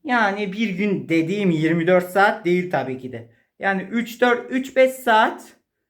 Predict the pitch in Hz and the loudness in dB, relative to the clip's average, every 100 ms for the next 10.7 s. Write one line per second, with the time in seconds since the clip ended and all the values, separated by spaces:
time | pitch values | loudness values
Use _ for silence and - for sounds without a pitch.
0 | _ _ 208 226 220 202 180 175 170 - | _ _ 0 2 2 2 2 0 -4 -2
1 | 220 180 156 147 147 139 139 143 143 143 | 2 2 2 0 0 -4 -2 -2 -2 -4
2 | - 220 214 165 - 156 147 - 139 147 | -6 -6 -6 -14 -8 -6 -6 -4 0 2
3 | 220 - - _ _ _ _ _ _ _ | 2 -2 -18 _ _ _ _ _ _ _
4 | _ _ 139 135 139 175 240 208 147 139 | _ _ -8 -6 -2 -2 0 0 0 -2
5 | 123 113 113 _ _ - 175 240 262 240 | -2 -6 -8 _ _ -4 0 0 2 2
6 | 202 196 220 220 214 202 190 202 185 180 | 2 2 2 0 2 2 2 2 2 0
7 | - 185 196 220 254 - _ _ _ _ | -2 0 2 0 -2 -8 _ _ _ _
8 | _ 151 214 226 208 202 208 180 180 180 | _ 2 4 4 2 2 2 0 -2 -2
9 | 240 233 226 247 - - _ _ _ _ | -2 0 2 0 -4 -16 _ _ _ _
10 | _ 208 202 190 185 214 233 | _ -8 0 2 4 2 -2